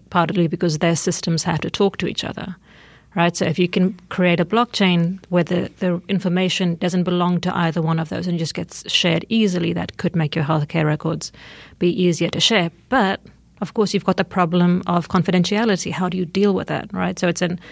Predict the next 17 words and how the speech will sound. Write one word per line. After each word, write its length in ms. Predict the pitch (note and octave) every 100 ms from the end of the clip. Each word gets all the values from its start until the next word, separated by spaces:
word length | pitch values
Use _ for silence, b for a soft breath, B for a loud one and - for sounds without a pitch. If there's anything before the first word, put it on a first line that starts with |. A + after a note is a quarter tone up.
| B -
nice 320 | F#3+ F#3 F3
idea, 760 | F3 D#3 A#3+ A3+ F3 F3+ A3 - _ _ _ _
but 260 | F3+ G3+ G3+
now 260 | F#3 F3+
in 100 | F3+
reality, 460 | E3+ E3 F3 E3 D#3+
how 240 | - E3+
do 80 | D#3+
you 60 | E3
actually 320 | D#3+ - -
implement 360 | E3 - D3+ D#3+
something 300 | - - -
like 200 | - -
that? 220 | - - B B B B B
With 140 | F3+ -
voting 420 | G3+ A#3 B3 G#3
records, 640 | F#3 F3+ F3+ E3+ E3+ -